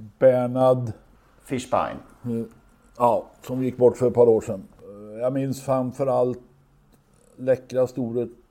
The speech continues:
Speaker 1: storet Fara.
Speaker 2: Mm, den är, den har vi missat, tror jag, jag och Magnus, men, eh,
Speaker 1: Ja, det var er, före er tid.
Speaker 2: För
Speaker 1: Fara.
Speaker 2: Kan du beskriva henne?
Speaker 1: Ja, men det var en läcker travare och vann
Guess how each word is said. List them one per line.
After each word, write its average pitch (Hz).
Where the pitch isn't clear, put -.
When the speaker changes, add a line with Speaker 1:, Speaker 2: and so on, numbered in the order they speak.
Speaker 1:
storet 120
Fara. 123
Speaker 2:
Mm, 190
den 180
är, 160
den 151
har 156
vi 131
missat, 117
tror 98
jag, 90
jag 92
och 92
Magnus, 107
men, 101
eh, 104
Speaker 1:
Ja, 104
det 113
var 113
er, 120
före 139
er 131
tid. 101
Speaker 2:
För -
Speaker 1:
Fara. 123
Speaker 2:
Kan 131
du 120
beskriva 151
henne? 120
Speaker 1:
Ja, 90
men 92
det 98
var 104
en 113
läcker 107
travare 120
och 127
vann 123